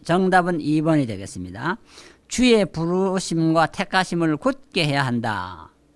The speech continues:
주님이 우리를 부르셨습니다. 또 주님이 많은 사람들 가운데 우리를 선택하셨습니다. 이 두 가지 사실을, 부르심과, 어, 선택하심을 우리는 굳게 붙잡아야 합니다.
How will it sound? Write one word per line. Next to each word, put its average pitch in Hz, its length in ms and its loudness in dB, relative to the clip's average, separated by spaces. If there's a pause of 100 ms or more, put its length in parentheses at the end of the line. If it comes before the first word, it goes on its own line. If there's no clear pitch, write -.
(580)
주님이 269 360 4
우리를 175 340 6
부르셨습니다. 151 1300 0 (440)
또 175 180 4
주님이 233 460 4
많은 175 400 -2
사람들 170 560 0
가운데 143 500 0
우리를 151 320 0
선택하셨습니다. 135 1200 -4 (600)
이 262 260 2
두 202 200 6
가지 247 200 4
사실을, 170 560 -2
부르심과, 202 1040 4 (380)
어, 117 260 -2
선택하심을 170 1160 0
우리는 170 280 0
굳게 147 760 -2
붙잡아야 160 500 2
합니다. 107 540 -8